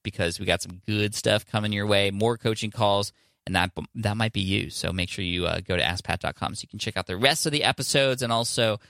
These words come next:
apply right there on the middle of the page. Thank you so much. I appreciate you guys, and I look forward to serving you in next week's episode. Bye for now.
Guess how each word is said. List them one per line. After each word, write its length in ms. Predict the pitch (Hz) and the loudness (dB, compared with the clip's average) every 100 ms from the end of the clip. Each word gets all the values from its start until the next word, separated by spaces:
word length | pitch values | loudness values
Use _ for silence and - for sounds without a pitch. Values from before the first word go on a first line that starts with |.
| _ _ | _ _
apply 380 | - - 101 95 | -8 2 4 4
right 160 | 90 - | 2 0
there 100 | 92 | -2
on 80 | |
the 60 | 90 | 0
middle 140 | 87 | -2
of 40 | 90 | -2
the 60 | |
page. 480 | 87 - - - - - _ _ | -4 -4 -6 -8 -10 -12 _ _
Thank 160 | 165 160 | 2 4
you 60 | |
so 160 | 160 170 | 2 2
much. 200 | 156 151 | 2 2
I 40 | |
appreciate 420 | 135 143 135 139 139 | 0 -2 0 0 2
you 40 | |
guys, 260 | 139 147 139 | 2 2 2
and 100 | 110 | 0
I 40 | |
look 120 | 113 | 0
forward 220 | - 120 107 | 2 0 0
to 80 | 120 | -2
serving 400 | - 120 113 113 | 0 2 2 2
you 160 | 113 | 0
in 240 | 113 117 113 | 0 0 2
next 300 | 123 - 123 | 0 -2 -4
week's 240 | 127 - | -2 0
episode. 400 | 131 - 120 82 _ _ | 0 0 -2 -4 _ _
Bye 140 | 95 | -2
for 80 | 101 | 2
now. 220 | 151 147 | 2 0